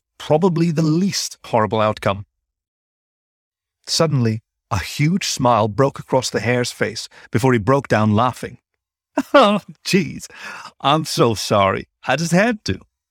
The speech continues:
You should have seen the look on your face." The Scorgi stood there stunned for a moment, so the professor could compose himself.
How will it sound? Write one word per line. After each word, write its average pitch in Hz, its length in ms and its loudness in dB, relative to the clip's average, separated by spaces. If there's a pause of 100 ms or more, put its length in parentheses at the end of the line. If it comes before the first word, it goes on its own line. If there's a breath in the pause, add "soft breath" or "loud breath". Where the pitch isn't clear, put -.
(120)
You 156 80 -2
should 262 160 0
have 269 100 2
seen 226 160 2
the 151 80 -2
look 160 220 2
on 110 120 2
your 101 140 -2
face." - 540 -4 (1040)
The - 60 -6
Scorgi 95 560 0
stood 131 320 0
there 98 180 2
stunned 196 320 2
for 95 120 -4
a - 40 -10
moment, - 360 -16 (260 loud breath)
so - 160 0
the 151 80 0
professor 147 400 -2
could - 160 -12
compose 113 320 0
himself. - 540 -12